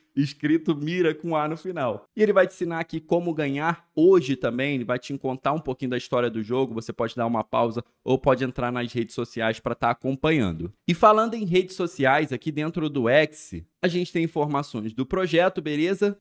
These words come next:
Tem alguns vídeos, algumas gameplays, algumas coisinhas de fundo, mas eu vou mostrar a gameplay dentro da Epic Games, porque o jogo agora encontra-se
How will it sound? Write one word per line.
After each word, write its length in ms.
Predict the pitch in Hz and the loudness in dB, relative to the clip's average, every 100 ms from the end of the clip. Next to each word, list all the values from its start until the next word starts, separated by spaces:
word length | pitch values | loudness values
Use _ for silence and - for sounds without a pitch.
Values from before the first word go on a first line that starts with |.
| _ | _
Tem 120 | 220 | 8
alguns 360 | 220 214 214 160 | 8 4 -2 -2
vídeos, 440 | 185 208 165 151 | -2 -4 -2 2
algumas 340 | 160 165 160 | 2 2 -6
gameplays, 640 | 143 156 147 151 160 170 151 | -4 -4 -4 -2 0 0 0
algumas 320 | 143 156 156 | -2 -2 -6
coisinhas 480 | - 156 131 151 147 | -4 -4 -2 -4 -4
de 100 | 147 | -6
fundo, 360 | - 160 160 | -4 -4 0
mas 180 | 160 160 | 0 0
eu 60 | 165 | -2
vou 100 | 170 | -2
mostrar 480 | 170 165 180 175 - | -4 -2 0 0 0
a 140 | 190 | -2
gameplay 640 | 196 190 180 - 180 202 - | -2 -4 -4 0 0 0 -8
dentro 480 | 139 214 240 208 175 | -2 0 2 -2 2
da 300 | 175 - - | 2 2 0
Epic 460 | 262 254 - - 120 | 2 2 -2 -8 2
Games, 420 | 123 101 95 - | 2 2 -2 -8
porque 300 | - 151 185 | -8 -4 -2
o 80 | 185 | 0
jogo 260 | 170 180 | 0 0
agora 300 | 202 165 170 | 0 0 0
encontra-se 720 | 202 202 170 170 180 170 - | -4 -4 -4 -4 -4 -4 -6